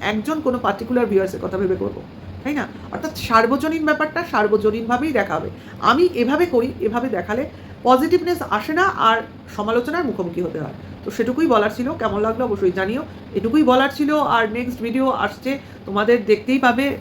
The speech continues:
এই, আহ, উল্টো রথের ভিডিও, যেটা কিনা নতুন ঠাকুরঘরের ভিডিও।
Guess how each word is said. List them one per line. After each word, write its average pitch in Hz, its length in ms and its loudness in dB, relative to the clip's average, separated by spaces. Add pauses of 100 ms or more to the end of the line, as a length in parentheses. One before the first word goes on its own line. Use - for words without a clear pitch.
এই, 190 340 0
আহ, - 800 -6
উল্টো 240 160 2
রথের 262 280 4
ভিডিও, 208 320 -2 (300)
যেটা 202 200 0
কিনা 185 360 -4 (1900)
নতুন 233 400 2
ঠাকুরঘরের 202 460 2
ভিডিও। 190 240 0